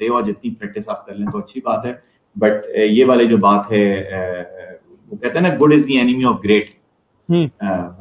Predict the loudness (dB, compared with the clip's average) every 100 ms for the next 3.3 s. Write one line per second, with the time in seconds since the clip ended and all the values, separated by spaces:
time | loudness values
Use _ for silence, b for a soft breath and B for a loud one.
0 | -12 -4 0 2 2 0 0 -2 -4 -8
1 | -8 -16 -20 -16 -16 -12 -8 -6 -6 -8
2 | -6 -6 -10 -12 -12 -14 -16 _ 0 2
3 | 4 0